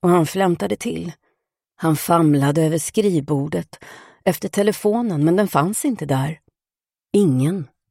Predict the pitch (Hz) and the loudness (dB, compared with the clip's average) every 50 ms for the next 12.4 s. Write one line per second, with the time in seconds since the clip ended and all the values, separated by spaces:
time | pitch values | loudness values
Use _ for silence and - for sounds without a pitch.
0 | _ - - 143 131 123 120 120 - - - 131 123 123 120 127 147 185 196 _ | _ -2 0 0 0 0 -2 -4 -6 -6 -4 -4 -4 -4 -4 -6 -8 -10 -14 _
1 | _ _ _ _ _ _ _ _ _ _ _ _ _ _ _ - 175 175 - - | _ _ _ _ _ _ _ _ _ _ _ _ _ _ _ -4 -2 -2 -2 -4
2 | - - - - 208 202 214 - - - - 156 - - - - 202 208 214 156 | -8 -6 -2 0 0 0 0 -2 -8 -10 -8 -8 -6 -6 -6 -2 0 0 0 0
3 | 131 - _ _ - 208 202 170 _ _ _ _ _ _ _ _ _ _ _ - | -2 -8 _ _ -6 -6 -6 -6 _ _ _ _ _ _ _ _ _ _ _ -2
4 | 185 180 208 190 190 196 175 190 160 160 185 202 - - - - - - - _ | -2 0 0 0 0 2 2 2 2 2 0 -2 -4 -12 -18 -16 -16 -18 -20 _
5 | _ _ _ _ _ _ _ _ _ - - 190 196 196 220 208 - - 156 165 | _ _ _ _ _ _ _ _ _ -8 0 2 2 4 4 0 -2 -2 0 0
6 | 170 196 214 208 185 160 160 - - - - _ - _ _ _ _ _ _ _ | 2 2 2 0 -2 -2 -4 -8 -16 -20 -20 _ -20 _ _ _ _ _ _ _
7 | _ _ _ - 180 175 226 220 190 175 156 - - - 202 208 - - - - | _ _ _ -6 2 4 4 6 4 2 -2 -4 -10 -8 -6 -4 -2 -2 -4 -2
8 | - 214 196 170 151 156 165 180 175 - - - 147 147 156 160 170 180 185 - | 0 0 0 2 2 2 2 2 0 -2 -2 0 2 2 2 0 -2 -6 -12 -16
9 | _ _ _ - - - - 165 170 170 160 - - - 143 131 135 143 170 180 | _ _ _ -8 -8 -6 -2 0 0 0 0 -2 -4 -4 -2 0 0 0 -2 -4
10 | 175 - _ _ _ _ _ _ _ _ _ _ _ _ _ - - 160 156 147 | -8 -14 _ _ _ _ _ _ _ _ _ _ _ _ _ 0 2 4 4 4
11 | 139 131 131 - - 139 139 143 143 143 170 165 180 180 175 - - 190 - _ | 2 2 -2 -2 -2 0 0 0 0 0 -2 -4 -4 -6 -6 -4 -6 -6 -6 _
12 | - 185 185 185 165 151 156 165 | -6 -4 -2 0 0 0 -2 -4